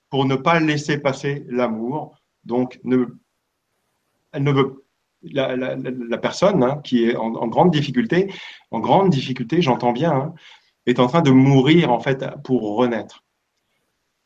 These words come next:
Donc là, il faut comprendre que là, il ne faut pas écouter ce que vous dit la dépression. La dépression vous raconte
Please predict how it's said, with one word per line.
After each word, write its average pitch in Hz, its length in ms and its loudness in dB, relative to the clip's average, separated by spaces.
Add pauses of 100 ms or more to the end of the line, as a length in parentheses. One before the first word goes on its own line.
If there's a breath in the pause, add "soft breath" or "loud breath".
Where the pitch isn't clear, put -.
(1300)
Donc 127 160 0
là, 170 100 4
il 156 140 2
faut 143 420 0 (1700)
comprendre 147 560 4
que - 80 -2
là, 147 180 4
il 156 80 -2
ne 143 80 2
faut 165 140 -2
pas 196 100 4
écouter 165 380 0
ce 156 140 -10
que 139 80 -2
vous 127 160 -2
dit 123 120 -2
la 117 80 -2
dépression. 123 460 -4
La 143 80 0
dépression 165 400 0
vous 147 100 -2
raconte 139 420 -2